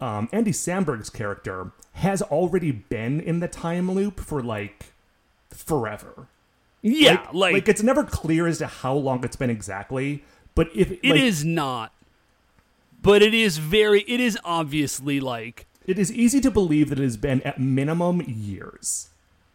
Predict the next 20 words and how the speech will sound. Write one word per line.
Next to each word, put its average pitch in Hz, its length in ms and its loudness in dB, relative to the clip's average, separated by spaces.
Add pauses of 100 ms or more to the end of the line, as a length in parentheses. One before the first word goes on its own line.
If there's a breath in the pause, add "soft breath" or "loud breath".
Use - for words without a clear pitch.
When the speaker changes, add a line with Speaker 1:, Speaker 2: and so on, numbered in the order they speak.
(180)
Speaker 2:
Oh, 180 440 6 (140)
I 233 220 2
was 294 180 4
about 180 260 4
to 156 80 -2
say 147 300 0
that 131 220 -2
it 233 120 -2
seems 233 300 0
to 185 80 -6
me 175 160 2
to 156 140 -2
have 135 80 -2
been 143 180 2
at 131 100 -4
minimum 123 580 0 (200)
Speaker 1:
Like, 117 220 -10
decades. 185 240 0
Speaker 2:
maybe, 214 460 4
like, 120 460 -6